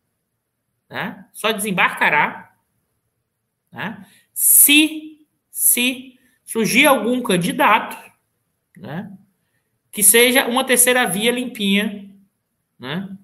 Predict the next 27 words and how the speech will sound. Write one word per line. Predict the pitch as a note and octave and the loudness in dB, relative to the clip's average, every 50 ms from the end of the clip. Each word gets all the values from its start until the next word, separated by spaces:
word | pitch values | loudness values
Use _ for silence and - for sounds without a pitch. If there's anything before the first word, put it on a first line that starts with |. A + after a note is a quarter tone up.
| _ _ _ _ _ _ _ _ _ _ _ _ _ _ _ - | _ _ _ _ _ _ _ _ _ _ _ _ _ _ _ -4
nesse | F#3 F3 E3+ F3+ F3+ F#3 | 0 2 4 4 4 2
processo. | F#3+ - A3+ - - F3+ C3+ - - - - - _ _ _ _ _ _ _ _ _ _ _ _ _ _ _ _ _ _ _ _ | 0 -2 -2 -2 -4 -4 -6 -8 -10 -14 -16 -18 _ _ _ _ _ _ _ _ _ _ _ _ _ _ _ _ _ _ _ _
Se | - - D#3+ | -6 -2 0
surgir | - - G3 D#3 D3+ A#3 - - | 0 2 2 2 2 0 2 2
eleitoralmente. | G#3+ G3+ A3 B3+ C#4+ B3 C4 A#3+ A3+ G#3+ F#3+ E3+ D#3+ D3+ D3 D3 - - - - _ _ _ _ _ _ _ _ _ _ _ - - - - - - - - _ _ | 2 4 4 2 2 2 0 0 0 0 0 0 -4 -6 -8 -10 -14 -16 -20 -20 _ _ _ _ _ _ _ _ _ _ _ -14 -14 -14 -16 -20 -20 -20 -20 _ _
Essa | - - A#3+ C#4+ C#4+ C#4+ C4 | 2 2 4 4 4 2 2
mega | A3+ G#3+ A#3 C#4 D#4 D4 D4 A3+ | 2 2 2 2 2 2 2 0
burguesia, | A3+ B3+ B3 A3 A3 G3 D#3+ - D#3 G3 A#3 C4 A#3+ F#3 C#3+ B2+ C3 - | 0 0 0 2 2 2 2 0 -2 -2 0 0 0 0 -2 -4 -8 -12
se | - - | -12 -10
tiver | - G#3+ G#3 A#3 A#3 | -6 -2 -2 0 -2
de | A#3 | -2
escolher | - - - A3+ G3+ G3+ G3+ G#3 - - | -2 -2 -2 0 0 2 2 0 0 0
entre | G3+ G#3 G#3 G3+ G3+ G#3 G3+ G3+ G3 | 0 -2 -2 -4 -6 -8 -8 -6 -6
o | G#3 G#3+ G#3 | -6 -4 -4
Lula | G3 F#3+ G#3 A#3 B3+ B3+ A3+ | -4 -4 -4 -2 -2 -2 -2
e | G#3+ | -2
o | |
Bolsonaro, | G3 F#3+ F#3+ F#3+ - F3+ F#3 G#3 A3+ A3+ | -2 -4 -4 -4 -6 -4 -4 -4 -2 -2
eu | A3+ | -4
não | A3 G#3+ G3+ | -4 -4 -4
tenho | G3 A3 G#3+ G3+ F#3+ E3+ | -2 -2 -2 -2 -2 -2
dúvida | E3+ G3 A#3+ C4 B3+ B3+ G#3+ A#3+ A3 | -2 -2 -4 -4 -4 -4 -4 -4 -4
nenhuma | G#3 G#3 F#3 E3+ F3 F#3 G3+ A#3 C4 - | -2 -2 -2 -2 -2 -2 -4 -4 -6 -6
que | - | -6
escolherá | A3 - - - G#3+ G3+ F#3 F3 F3 F#3+ A3 - - G#3 | -8 -6 -6 -4 -2 0 0 2 2 2 2 0 0 -2
o | |
Bolsonaro. | G3 E3 D#3 G3 A3+ B3+ B3 - - C4+ A#3+ G3 F3+ F3 F3+ F3 E3 B2+ A2+ A2 | -2 0 0 0 0 0 -2 -4 -4 -4 -2 0 0 0 0 -2 -4 -6 -10 -14